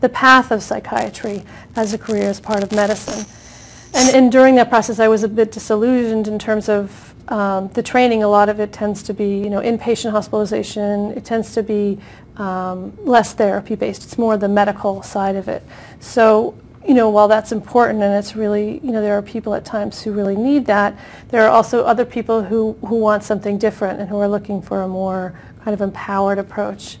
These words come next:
And so I began working as a, a therapist primarily, um, with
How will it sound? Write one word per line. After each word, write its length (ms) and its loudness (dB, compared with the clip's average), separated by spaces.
And 120 -2
so 220 2
I 200 2
began 480 -4
working 400 -4
as 340 -6
a, 420 -4
a 80 -8
therapist 540 0
primarily, 680 2
um, 560 -8
with 380 -10